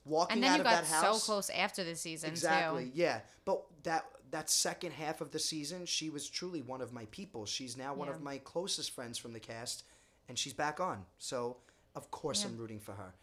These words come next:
Speaker 1: And, of course, I'm rooting for David. I love them both. They're my family from my season. That's who my pick is, and I actually think that both of them have potential to do really well in this
Speaker 2: Mm.
Speaker 1: game.
Speaker 2: Okay, so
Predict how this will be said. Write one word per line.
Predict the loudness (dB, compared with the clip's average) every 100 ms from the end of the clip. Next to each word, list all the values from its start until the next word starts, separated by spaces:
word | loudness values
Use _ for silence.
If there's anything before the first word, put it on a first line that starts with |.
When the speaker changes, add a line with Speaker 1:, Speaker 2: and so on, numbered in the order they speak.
| _ _ -4
Speaker 1:
And, | -4
of | 0
course, | 6 8 6
I'm | 4
rooting | 0 -4
for | -4
David. | -4 -4 -2 -4
I | -4 0
love | 2 4
them | 2 0
both. | 2 0
They're | -2
my | -6 -6
family | -4 -4 -2 -4 -6
from | -6 -4
my | -2 -2
season. | -2 -2 -4 -6 -6 -10 -20 _ _ 2
That's | 4 4
who | 4 2 0
my | -2
pick | -4 -6 -6
is, | -6
and | -6 -6
I |
actually | -4 -4 -4
think | -6 -6
that | -6
both | -4 -6
of | -8
them | -10
have | -10 -12
potential | -10 -8 -8 -8
to | -8
do | -8 -8 -12 -20 _ -4
really | 4 6 6
well | 4 0 -2
in |
this | -2 -2
Speaker 2:
Mm. | -4
Speaker 1:
game. | -8 -14 -18 _ 2
Speaker 2:
Okay, | 4 4 2
so | 2 8 10 10 8